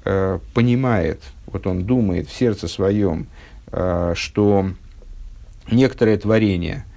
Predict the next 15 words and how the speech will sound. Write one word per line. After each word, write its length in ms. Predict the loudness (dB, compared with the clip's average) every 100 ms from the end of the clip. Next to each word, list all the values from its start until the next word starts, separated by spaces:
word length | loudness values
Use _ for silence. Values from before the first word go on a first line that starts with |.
| -20 -8 -2
неважно 380 | 2 2 2
какое, 440 | -2 -2 0 0 -2
в 220 | -8 -6
Геморе 280 | -2 0 0
многократно 540 | -2 -2 -2 -2 -4 -4
приводится 400 | -2 -2 -4 -6
пример 300 | -4 -4 -4
там, 180 | -8
с 320 | -10 -16 -20 -6
кирпичом, 500 | -4 -4 -2 0 0
который 300 | -2 -4 -6
человек 300 | -2 -4 -2
поставил 360 | -6 -2 0 0
на 140 | -2
попа, 360 | -4 -4 -4